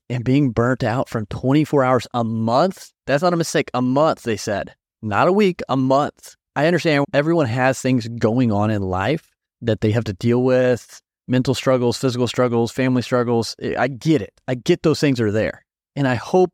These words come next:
this person gets help for those things, 'cause we all need to seek help if we're dealing with these struggles, especially if you're feeling burnout after twenty-four hours a month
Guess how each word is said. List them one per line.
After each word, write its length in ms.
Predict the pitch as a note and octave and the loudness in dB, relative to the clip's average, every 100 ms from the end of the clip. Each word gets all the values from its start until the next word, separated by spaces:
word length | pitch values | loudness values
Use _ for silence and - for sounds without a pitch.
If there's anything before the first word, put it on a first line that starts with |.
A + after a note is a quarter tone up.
| - | -4
this 140 | C#3 | -4
person 280 | D3 C3 B2+ | -2 0 0
gets 180 | A2+ - | -2 -4
help 320 | - G3 - | -2 -2 0
for 120 | A#2+ | 0
those 260 | G2 F#2+ - | 0 -4 -8
things, 300 | - - - | -8 -10 -6
'cause 180 | C#3+ | -2
we 120 | B2+ C3+ | 0 2
all 160 | C#3+ | 2
need 160 | D3+ C#3 | 2 -2
to 40 | |
seek 220 | - C3 | 0 -2
help 320 | - C#3+ B2+ _ _ _ | 0 0 0 _ _ _
if 140 | C#3 C3+ | -4 -2
we're 80 | |
dealing 340 | B2+ C3+ C#3 B2+ | 0 0 2 0
with 140 | A#2 | 0
these 240 | A#2 A#2 - | -2 -2 -4
struggles, 480 | - C#3+ D#3 F#2+ | 0 0 0 -2
especially 380 | A2+ - D3 - | -4 -2 -2 0
if 40 | B2 | 0
you're 180 | B2 - | -2 -2
feeling 280 | - C#3 A#2+ | -2 0 0
burnout 400 | A2+ A#2+ A#2+ B2+ | 0 2 2 0
after 200 | G#2 - | -2 -4
twenty-four 560 | G#2 - C#3 C#3+ C#3+ A#2+ | -8 -2 -2 0 0 2
hours 280 | A2+ A#2+ - | 2 2 0
a 80 | A2+ | -2
month 480 | G#2+ A2 B2 C#3 | -2 0 2 0